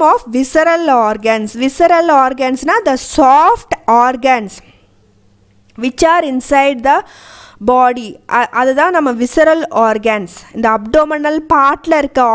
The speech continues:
organs எல்லாமே we call it as visceral organs. They are soft in nature, no? So அந்த epithelium, அந்த outer layer தான் நம்ம epithelium சொல்றோம். So made up of thin mesothelium with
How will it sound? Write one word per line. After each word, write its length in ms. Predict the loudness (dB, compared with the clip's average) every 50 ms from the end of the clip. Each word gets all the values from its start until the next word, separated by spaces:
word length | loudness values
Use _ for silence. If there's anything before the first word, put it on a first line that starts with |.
| 2 2
organs 400 | 2 0 0 0 0 0 0 0 0 0
எல்லாமே 300 | 0 0 0 0 0 0 2 0
we 80 | 0 0 0 0
call 160 | 0 2 0 0 -4
it 100 | -4 -2 -2 -2
as 80 | -2 -4 -6 -4 -2 -2
visceral 460 | 0 0 0 0 0 0 0 0 0 0 0 0
organs. 440 | -2 -4 -6 -6 -4 -4 -4 -6 -8 -10 -14 _ _ _ _ -2
They 100 | 0 2 2 2
are 80 | 0 -2 -4 -2 0
soft 420 | 2 4 4 4 2 0 -6 _ -8 -6
in 80 | -6 -6 -6 -6
nature, 400 | -8 -8 -10 -8 -6 -4 -4 -4 -2 -2 0
no? 80 | 0 0 -2 -6 -14 -20 -20 -20 -20 -20 -20 -20 -18 -14 -6 -2
So 120 | 2 2 2 2 0 -2 -6 -6 -2 -2 0
அந்த 260 | 0 0 0 0 0 0 2 0 0
epithelium, 640 | 0 -2 -4 -2 -2 0 0 2 2 2 2 0 -2 -4
அந்த 140 | -2 0 0 2 2
outer 320 | 2 0 0 0 0 0 0 -2 -2
layer 280 | -2 0 0 0 0 0 0
தான் 140 | 0 0 0
நம்ம 120 | 0 -2 -2 -4 -4
epithelium 540 | -4 -4 -4 -2 -4 -2 0 0 0 0 -2 0 0
சொல்றோம். 440 | 0 2 2 0 0 -2 -2 -4 -6 -12 -20 _ _ _ _ -20 -20 -20 -20 -20 -20 -18 -18 -18 -20 -20 -20 -6 -2
So 120 | 0 2 2 0 -2 -8 -16 -20 -20 -20 -16 -8 -4 0
made 220 | 2 2 2 2 0
up 140 | -2 0 0 0 -2
of 80 | -2 -4 -8 _ -6
thin 160 | -4 -2 -2 -2 -2 0 0
mesothelium 960 | 0 0 0 0 2 2 2 2 0 -2 -6 -6 -6 -4 -2 0 0 0 0 -2 -4 -10 _ _ _ _ _ _ _ -20 -10 -2 0
with 160 | 0 0 0